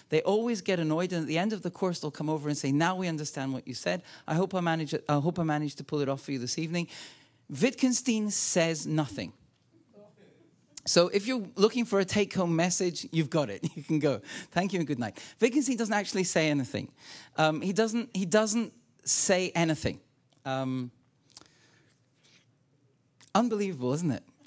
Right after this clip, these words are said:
He had a whole career of, of saying nothing. Now, it's very important that he says nothing, and, and he has this really profound way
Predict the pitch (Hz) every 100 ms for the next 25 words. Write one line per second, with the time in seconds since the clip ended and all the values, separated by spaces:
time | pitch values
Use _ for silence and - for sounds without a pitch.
0 | - _ _ - 175 185 180 180 190 -
1 | 165 170 127 110 - - 117 - 127 120
2 | 113 104 139 - 165 156 - - - _
3 | _ - - _ _ _ _ - _ _
4 | _ _ 185 185 185 214 220 208 - 156
5 | 151 123 95 117 117 - 117 117 101 117
6 | 117 120 120 139 135 143 143 151 147 143
7 | - 123 139 127 156 156 - 131 - 127
8 | 120 107 113 110